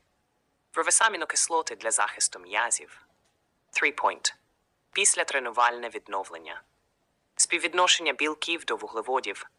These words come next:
три до один. Глутамін ДЛЯ відновлення М'ЯЗОВИХ волокон. Here is the text to convert. Тренувальний процес – ГЛИБИННИЙ аналіз.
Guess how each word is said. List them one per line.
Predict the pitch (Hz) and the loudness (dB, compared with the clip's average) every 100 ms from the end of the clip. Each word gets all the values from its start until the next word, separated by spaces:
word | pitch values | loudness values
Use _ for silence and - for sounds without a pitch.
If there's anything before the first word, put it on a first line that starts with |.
| _ | _
три | - 147 127 | 0 0 0
до | - | -2
один. | - - 107 76 - _ _ _ _ _ | -2 -2 -4 -8 -20 _ _ _ _ _
Глутамін | - 151 160 170 190 120 80 _ | -6 -4 0 0 0 -2 -10 _
ДЛЯ | - 135 | -4 -4
відновлення | 131 143 139 107 101 98 | -2 0 0 0 -10 -12
М'ЯЗОВИХ | 101 113 110 101 95 - | -4 0 0 -2 -10 -10
волокон. | 104 131 - 80 80 _ _ _ _ _ _ _ _ - | -6 -4 -6 -10 -18 _ _ _ _ _ _ _ _ -2
Here | 202 220 | 2 4
is | 208 - | 2 0
the | - | -2
text | 151 - - | 0 0 0
to | - | -4
convert. | 104 117 87 - - _ _ _ _ _ _ | -2 0 0 -2 -10 _ _ _ _ _ _
Тренувальний | - 190 180 180 165 | 2 2 6 4 4
процес – | - 143 - - - - - | -6 -2 0 2 0 -2 -6
ГЛИБИННИЙ | - 123 151 135 120 101 | -10 -4 -2 -4 -8 -6
аналіз. | 107 107 92 87 - | -2 0 -2 -2 -2